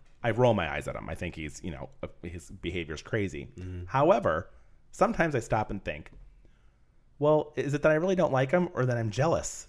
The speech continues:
Speaker 1: that he is so self-assured and he is so confident and he is who he is? And maybe that's what bothers me
Speaker 2: Right.
Speaker 1: because I'm not that way and he is.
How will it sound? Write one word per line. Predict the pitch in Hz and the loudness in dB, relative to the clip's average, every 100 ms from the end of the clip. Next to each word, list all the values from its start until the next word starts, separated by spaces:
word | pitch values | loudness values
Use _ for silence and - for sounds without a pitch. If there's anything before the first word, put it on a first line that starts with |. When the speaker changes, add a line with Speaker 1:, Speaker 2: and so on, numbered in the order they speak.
| - | -2
Speaker 1:
that | 104 | 2
he | 123 117 | 4 4
is | 107 | 0
so | - - 170 233 240 - - _ - _ | -4 4 6 6 2 -10 -20 _ -20 _
self-assured | - - 170 165 156 - 92 85 - - | -8 6 6 6 2 2 2 2 -4 -4
and | 117 | 0
he | 120 | 4
is | 127 - | 2 4
so | 160 190 | 4 4
confident | - 139 113 98 95 - - | 2 -2 0 -2 -4 -4 -4
and | 110 | -4
he | 131 185 | -2 0
is | 147 127 131 | -2 -2 -2
who | 135 | 0
he | 131 113 | 2 2
is? | 90 95 - - - - - | 2 0 -8 -20 -20 -20 -6
And | 131 135 | 0 4
maybe | 170 240 | 2 0
that's | 143 117 170 - | 0 0 0 -2
what | 107 | 0
bothers | - 76 71 73 - | 0 -2 -2 -6 -8
me | - 64 - | -12 -14 -12
Speaker 2:
Right. | 95 92 | -10 -2
Speaker 1:
because | - 135 120 - | 0 0 -2 0
I'm | 110 151 104 | 0 2 2
not | 92 - | -2 -2
that | 80 - | -4 -2
way | 65 - - 110 | -6 -6 -8 -6
and | 98 | -2
he | 123 | 0
is. | 127 | 4